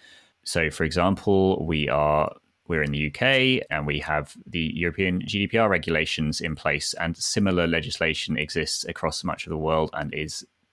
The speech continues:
continually drafted and used as an example for new privacy laws.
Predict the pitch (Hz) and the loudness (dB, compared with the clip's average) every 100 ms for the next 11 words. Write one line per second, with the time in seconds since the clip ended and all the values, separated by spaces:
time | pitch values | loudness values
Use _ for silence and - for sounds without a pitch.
0 | _ - 85 82 78 90 80 76 - 87 | _ -6 -2 -2 0 2 0 -2 0 2
1 | 80 - 76 - - 78 76 - 78 78 | 2 -2 -6 -4 -6 -4 -4 -4 -6 -4
2 | 82 80 78 - 90 123 - 76 78 - | -2 -2 -4 -4 0 0 0 -2 -2 -6
3 | 80 80 78 | -2 0 0